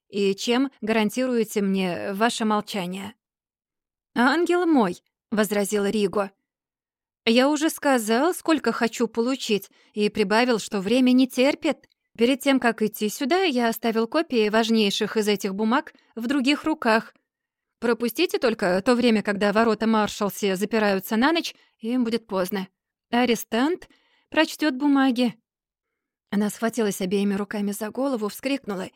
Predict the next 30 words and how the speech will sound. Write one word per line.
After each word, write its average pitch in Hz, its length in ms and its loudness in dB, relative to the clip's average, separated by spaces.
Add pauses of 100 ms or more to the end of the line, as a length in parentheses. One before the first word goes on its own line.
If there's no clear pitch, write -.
(160)
и 277 120 -2
выпрямилась 208 560 -2
во 202 100 -4
весь 202 280 -2
рост. 202 340 -6 (240)
С - 120 -8
минуты 247 280 2
она 220 180 -2
шаталась, 208 600 -10 (340)
но 202 140 -8
потом 196 280 -10
встала 285 520 0 (300)
и 247 120 -2
стояла 202 500 -4
твёрдо. 190 500 -6 (760)
«Что - 220 2
вы 262 140 2
хотите 262 480 0
сказать? 190 680 -2 (180)
Что - 440 2
вы 285 140 0
хотите 254 460 0
сказать, 247 760 2
несчастный?» 226 840 0 (840)
Перед 214 240 -6
этой 220 200 -2
зловещей 220 480 0
фигурой 240 420 -2
даже 220 380 2
Риго 226 480 4